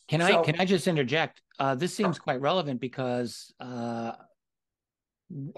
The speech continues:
Speaker 1: you know, I rem-, in our previous conversation, you, uh, indicated your very strong belief that Jim was actively involved in the U-, U S intelligence community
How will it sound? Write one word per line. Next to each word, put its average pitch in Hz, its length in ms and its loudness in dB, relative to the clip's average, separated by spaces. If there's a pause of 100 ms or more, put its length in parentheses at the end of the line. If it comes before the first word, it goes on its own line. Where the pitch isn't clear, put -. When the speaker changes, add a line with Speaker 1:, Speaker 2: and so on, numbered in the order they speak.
(100)
Speaker 1:
you 143 160 0
know, 123 100 2
I 127 40 2
rem-, 143 240 2
in 135 140 0
our 123 160 2
previous 147 400 0
conversation, 123 880 -2 (960)
you, 139 400 4
uh, 123 180 4
indicated 143 540 0
your 120 220 2 (120)
very 123 240 -2
strong 156 420 0
belief 123 420 -4 (320)
that 120 260 -4
Jim 135 400 -2
was 123 480 0 (140)
actively 143 640 0
involved 120 380 0
in 120 80 -4
the 120 80 -4
U-, 117 200 -4
U 131 180 -2
S 123 200 -6
intelligence 131 640 2
community 123 760 -2